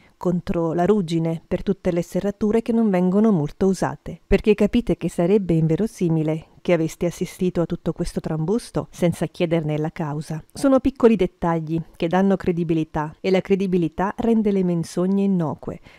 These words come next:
perché toglie il desiderio di verificarle. Dopo aver letto questa lettera, vi prego di rileggerla e di stamparvela bene in mente.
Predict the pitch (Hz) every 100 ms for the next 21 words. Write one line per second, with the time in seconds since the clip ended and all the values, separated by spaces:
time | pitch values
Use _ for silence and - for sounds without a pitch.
0 | - 170 - 160 - 175 170 165 160 165
1 | 170 170 165 185 190 220 220 214 220 -
2 | 151 160 156 165 - _ _ - 196 233
3 | 220 214 208 220 - 190 226 - 180 170
4 | 170 - 190 208 202 220 226 226 202 180
5 | 165 170 170 208 208 214 - 214 196 -
6 | 175 - 185 160 165 156 196 220 208 170
7 | 147 170 -